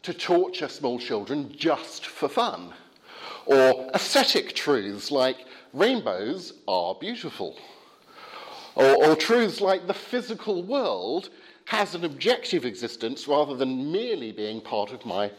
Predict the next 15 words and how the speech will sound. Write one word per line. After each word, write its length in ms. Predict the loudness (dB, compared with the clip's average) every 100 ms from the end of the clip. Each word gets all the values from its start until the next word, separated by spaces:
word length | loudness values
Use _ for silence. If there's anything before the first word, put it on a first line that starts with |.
| _
dream 460 | -12 -6 -6 -6 -6
reality, 800 | -6 -6 -6 -6 -6 -6 -8 -14 -20 -18 -16 -12 2
or 80 | 4
that 140 | 6
the 60 | 4
physical 460 | 4 2 2 -2 0
world 320 | 0 0 -4 -18 -8
didn't 380 | -4 -2 -2 -2
just 320 | -2 -4 -10 -20 _ _ -2 -2 -10 -8
pop 340 | 4 6 6 2
into 260 | -2 0 -4
existence 560 | -2 -4 -4 -8 -8 -12
five 540 | 0 2 4 0 -2
minutes 340 | -6 -6 -12
ago, 400 | -10 -6 -4 -4